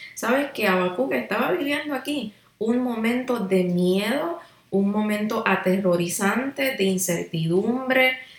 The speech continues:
de qué va a pasar con nuestro pueblo? Eh, vamos a estar cautivos, necesitamos de Dios. Y en medio, mira el ejercicio que está haciendo Habacuc, donde está reflexionando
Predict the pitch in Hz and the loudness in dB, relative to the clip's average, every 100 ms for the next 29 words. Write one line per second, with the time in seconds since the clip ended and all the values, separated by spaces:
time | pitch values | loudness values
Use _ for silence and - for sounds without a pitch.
0 | - - 180 175 180 190 190 190 190 185 | -16 -2 0 4 4 4 2 -2 0 0
1 | - 185 180 170 170 165 160 - 202 208 | 2 0 2 0 -2 -4 -4 0 2 4
2 | 247 254 254 254 262 - - - 180 170 | 4 4 4 2 0 -6 -20 -8 -2 0
3 | 165 - - 165 175 185 180 185 175 - | 0 -2 -6 -2 0 0 0 0 -2 -2
4 | 160 175 - - 214 247 254 254 240 - | -4 -4 -8 -4 0 2 4 2 2 -4
5 | - - 175 170 165 170 170 180 190 175 | -10 -6 -4 -4 -6 -4 -2 0 -2 0
6 | 165 165 185 202 220 226 - - - _ | 0 2 0 0 0 -2 -6 -16 -20 _
7 | - 185 175 180 185 202 277 311 - 208 | 0 4 4 4 4 4 2 0 -2 -2
8 | 208 285 339 330 285 - 277 247 226 214 | 2 2 2 -2 -4 -4 -2 -2 -4 -6
9 | 202 208 214 202 214 202 185 190 - 233 | -4 -4 -4 -4 -2 -2 -2 -6 -6 -6
10 | - _ _ _ _ _ - 190 185 180 | -6 _ _ _ _ _ 0 2 2 0
11 | - 214 339 330 - 226 - 190 202 247 | -4 -4 -4 -4 -4 -4 -2 -2 0 -2
12 | 254 180 165 | -2 -2 -4